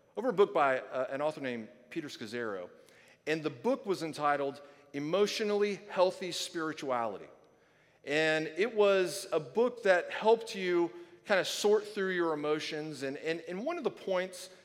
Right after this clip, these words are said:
that he makes in that book that I thought was really helpful is he says, you know, rather than suppress your emotions, rather than try to ignore them, and, and rather than try to be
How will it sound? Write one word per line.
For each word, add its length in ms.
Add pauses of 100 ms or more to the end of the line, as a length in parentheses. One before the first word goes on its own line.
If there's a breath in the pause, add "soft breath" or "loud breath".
that 120
he 140
makes 380
in 80
that 220
book 180
that 120
I 60
thought 200
was 140
really 300
helpful 480 (560 loud breath)
is 100
he 80
says, 320 (120)
you 80
know, 100
rather 320
than 140
suppress 640
your 140
emotions, 560
rather 340
than 160
try 260
to 160
ignore 380
them, 240
and, 160
and 320
rather 340
than 120
try 200
to 80
be 260